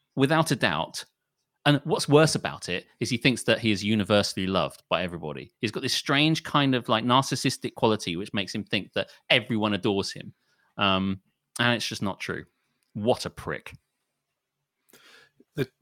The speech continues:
Speaker 2: the chat agrees with you, to be honest. Said, "Probably shops at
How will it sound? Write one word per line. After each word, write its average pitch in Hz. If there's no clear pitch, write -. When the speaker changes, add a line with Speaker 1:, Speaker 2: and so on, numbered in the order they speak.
Speaker 2:
the 151
chat 185
agrees 156
with 127
you, 117
to -
be 117
honest. 110
Said, 117
"Probably 156
shops -
at -